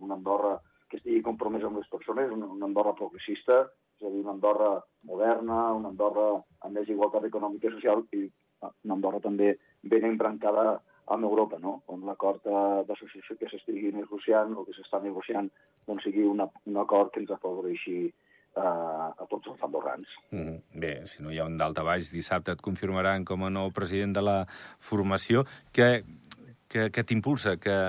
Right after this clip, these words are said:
Speaker 2: què fa que, que vulguis tornar a donar un pas endavant, com, com ja ho va ser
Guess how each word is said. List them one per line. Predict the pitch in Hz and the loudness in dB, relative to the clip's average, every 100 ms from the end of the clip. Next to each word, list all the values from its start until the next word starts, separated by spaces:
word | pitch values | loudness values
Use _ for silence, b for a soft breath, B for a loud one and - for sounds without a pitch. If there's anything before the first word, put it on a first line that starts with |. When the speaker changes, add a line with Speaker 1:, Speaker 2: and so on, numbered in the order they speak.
| 92 87 | 0 -4
Speaker 2:
què | 85 107 | -4 2
fa | 120 117 | 2 4
que, | 107 101 92 90 | 4 4 4 0
que | - | -2
vulguis | 101 101 107 - B B _ | 0 2 0 -2 B B _
tornar | 110 104 123 | 2 6 6
a | |
donar | 113 113 113 | 6 4 2
un | 101 95 | 2 2
pas | 95 | 0
endavant, | 92 87 165 147 | 0 2 2 2
com, | 95 85 80 76 - | -2 -4 -6 -10 -16
com | 82 82 | -12 -4
ja | 101 | -2
ho | 92 | 0
va | 78 | -2
ser | - 156 | -2 0